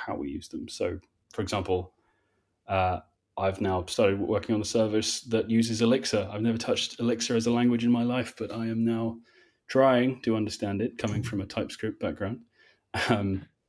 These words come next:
we have a Rust service as well. We have an F sharp service. These,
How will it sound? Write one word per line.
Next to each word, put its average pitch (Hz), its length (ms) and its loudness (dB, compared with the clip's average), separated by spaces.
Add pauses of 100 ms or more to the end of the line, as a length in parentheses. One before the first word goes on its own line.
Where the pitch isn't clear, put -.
(280)
we 110 80 2
have 104 160 4
a 98 60 4
Rust 117 420 2
service 113 420 4
as 110 100 -8
well. 113 180 2
We 113 100 2
have 104 160 -2
an 92 100 -6
F - 160 -6
sharp - 460 -2
service. 107 380 -6
These, 113 380 -2